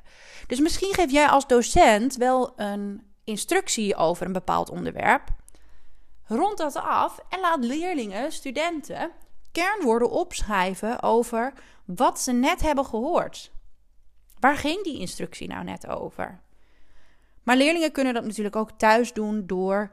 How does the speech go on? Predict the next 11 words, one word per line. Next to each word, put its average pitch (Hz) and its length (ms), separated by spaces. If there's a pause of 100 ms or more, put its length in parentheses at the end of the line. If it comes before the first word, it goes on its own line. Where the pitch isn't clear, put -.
(360)
een 180 120
stuk - 360
te 240 140
lezen 196 580 (240)
en, 175 540 (180)
ehm, 180 340 (200)
het 185 140
boek 285 180
weg 226 240
te 214 100
leggen 196 460